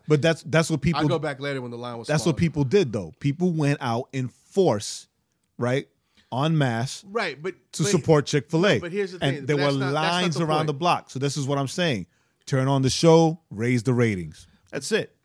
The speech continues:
Speaker 2: You know, but that's not the point. The point, the point with that is, is that once again, you know, when, when, when you, when you run your business with integrity,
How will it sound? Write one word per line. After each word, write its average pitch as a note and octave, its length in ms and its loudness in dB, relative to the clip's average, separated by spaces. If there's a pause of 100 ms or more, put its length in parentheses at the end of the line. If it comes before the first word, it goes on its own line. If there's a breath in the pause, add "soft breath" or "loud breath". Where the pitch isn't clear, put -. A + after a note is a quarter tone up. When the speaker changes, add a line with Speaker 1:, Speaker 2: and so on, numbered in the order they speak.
Speaker 2:
You F3 100 -6
know, D#3 100 -4
but E3 140 -10
that's G3+ 180 -8
not F3 140 -14
the D#3 80 -14
point. C3 320 -12
The C#3+ 80 -14
point, F#3+ 320 -8 (220)
the D#3 80 -14
point F3 240 -6
with D#3+ 80 -8
that C#3 180 -6
is, B2+ 180 -10
is B2 100 -16
that B2 140 -12
once E3+ 260 -12
again, C3+ 280 -12
you B2 60 -12
know, A#2 100 -12
when, A#2+ 240 -12
when, B2+ 300 -12 (720)
when C#3 340 -8
you, A3 460 -6
when D#3+ 260 -8
you G#3 440 -8 (300)
run D#3+ 220 -6
your D#3 80 -8
business C#3 500 -10
with C3 140 -12
integrity, D3+ 640 -12